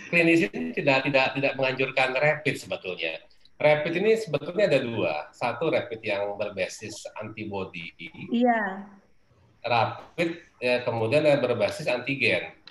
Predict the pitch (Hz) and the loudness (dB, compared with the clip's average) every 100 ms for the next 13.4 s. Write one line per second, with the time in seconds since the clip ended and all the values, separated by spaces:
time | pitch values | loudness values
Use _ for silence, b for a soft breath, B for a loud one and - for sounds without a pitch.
0 | - 147 147 160 147 127 135 175 147 165 | -4 0 0 2 4 4 4 2 2 0
1 | 202 - 110 110 110 110 110 110 110 110 | 0 -2 0 0 0 0 0 0 -2 -2
2 | 113 - 113 101 87 139 165 139 143 135 | -6 -4 -4 -2 0 0 0 2 2 0
3 | 113 110 113 - 151 135 120 127 107 - | -2 0 0 0 -2 -2 -2 -4 -4 -8
4 | - - _ - 139 139 143 139 143 139 | -16 -18 _ -6 -4 -2 0 4 4 4
5 | 139 196 160 151 127 127 127 123 131 139 | 0 0 2 2 2 0 0 0 0 -2
6 | - - 120 127 - - 127 123 120 117 | -4 -8 -8 -10 -10 -6 -2 -2 -2 -4
7 | - - _ 104 107 113 - 139 180 151 | -8 -16 _ -12 -8 -8 -8 -8 -6 -2
8 | 101 95 95 - - 110 127 117 160 165 | -4 -4 -6 -10 -6 -4 -4 -4 -2 0
9 | 98 82 - 107 113 202 - 104 101 110 | 0 -2 -4 -6 0 2 2 0 -2 -4
10 | 95 - 117 117 120 127 135 110 90 _ | -6 -6 -8 -6 0 0 0 -4 -6 _
11 | _ _ _ - 131 160 147 147 147 143 | _ _ _ -4 0 4 6 6 6 6
12 | 147 147 139 151 151 143 139 135 160 165 | 6 4 2 2 2 4 2 2 -2 -2
13 | 92 107 220 | -2 0 -2